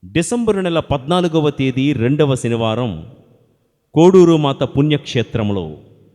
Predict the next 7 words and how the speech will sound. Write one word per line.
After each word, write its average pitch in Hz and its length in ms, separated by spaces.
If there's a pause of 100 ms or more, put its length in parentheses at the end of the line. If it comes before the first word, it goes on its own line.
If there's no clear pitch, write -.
(400)
నిండు 196 520 (200)
చోళాలైన 143 520
మరియ 120 400
తల్లికి 117 760 (420)
గౌరవ 170 640
అభినందన 156 800
కార్యక్రమానికి 117 1300